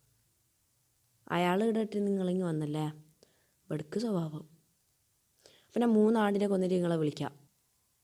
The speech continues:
അപ്പോൾ ഗൈസ്, ആടിനെ ഒന്നും കണ്ടുപിടിക്കാൻ കഴിഞ്ഞില്ല. കുറേ നോക്കി, ഒന്നും കഴിയുന്നില്ല. എന്താ ചെയ്യുക ഗൈസ്? രാത്രി പോകുന്നത് അത്ര നല്ല ഐഡിയ ആയിട്ട് എനിക്ക് തോന്നുന്നില്ല.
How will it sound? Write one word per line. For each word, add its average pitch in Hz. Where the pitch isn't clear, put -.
അപ്പോൾ 156
ഗൈസ്, 185
ആടിനെ 151
ഒന്നും 180
കണ്ടുപിടിക്കാൻ 175
കഴിഞ്ഞില്ല. 165
കുറേ 175
നോക്കി, 180
ഒന്നും 175
കഴിയുന്നില്ല. 180
എന്താ 175
ചെയ്യുക 175
ഗൈസ്? 180
രാത്രി 156
പോകുന്നത് 185
അത്ര 175
നല്ല 214
ഐഡിയ 208
ആയിട്ട് 208
എനിക്ക് 196
തോന്നുന്നില്ല. 170